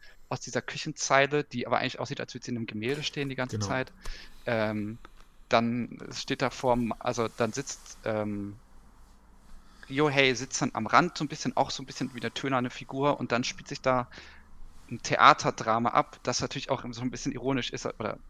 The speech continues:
Speaker 1: passend, weil es ja auch um Theaterstück eigentlich geht. Also es wird, passiert eigentlich fast eine theatrale Szene, die aber auch gleichzeitig ausgestellt wird in ihrer Theatralität.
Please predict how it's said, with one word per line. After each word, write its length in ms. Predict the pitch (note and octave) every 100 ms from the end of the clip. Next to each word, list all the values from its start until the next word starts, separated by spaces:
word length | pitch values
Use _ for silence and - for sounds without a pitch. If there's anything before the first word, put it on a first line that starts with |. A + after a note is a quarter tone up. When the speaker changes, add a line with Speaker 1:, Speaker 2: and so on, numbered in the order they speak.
| -
Speaker 1:
passend, 480 | - D3+ - A#2 A#2+
weil 220 | G#2 A2+
es 140 | A2+ -
ja 80 | A2+
auch 100 | A2
um 80 | -
Theaterstück 500 | G#2+ - A2+ - -
eigentlich 200 | A2 -
geht. 180 | C#3 G2
Also 100 | G2
es 80 |
wird, 140 | - - - -
passiert 280 | B2 - -
eigentlich 160 | B2
fast 160 | B2 -
eine 60 | A#2
theatrale 460 | B2+ A#2 - B2+
Szene, 260 | A#2+ - C3+
die 80 | G2+
aber 100 | G2+
auch 80 | A2
gleichzeitig 380 | A2+ A2 G2+ -
ausgestellt 540 | B2+ - A2+ - G2
wird 220 | A#2+ B2+ - - - - - - -
in 80 | -
ihrer 180 | G#2+ G#2
Theatralität. 680 | - G#2+ - G2+ - A#2+